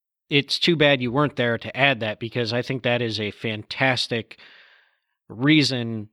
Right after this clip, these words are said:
why we should have them. And I'm betting that your mom is the type of person who doesn't just rely on that. She's still actively engaged in driving.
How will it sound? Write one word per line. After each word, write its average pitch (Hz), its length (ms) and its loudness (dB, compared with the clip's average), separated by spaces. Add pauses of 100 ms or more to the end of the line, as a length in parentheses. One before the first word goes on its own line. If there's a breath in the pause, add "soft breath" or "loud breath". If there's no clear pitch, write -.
(320)
why 123 360 2
we 117 140 -4
should 190 280 2
have 127 200 4
them. 120 320 -4 (180)
And 131 160 -2
I'm 117 220 -4
betting 123 640 2
that 113 180 -4
your 113 160 -2
mom 120 500 0
is 107 160 -4
the 110 120 -8
type 131 280 0
of 117 180 -6
person 107 560 -2 (640 loud breath)
who 135 240 -2
doesn't 131 420 2
just 120 560 -4 (560)
rely 123 640 0
on 107 100 -6
that. 101 160 -8
She's 131 240 -2
still 139 680 2 (120)
actively 117 840 -2
engaged 110 720 -6
in 98 140 -12
driving. 101 600 -6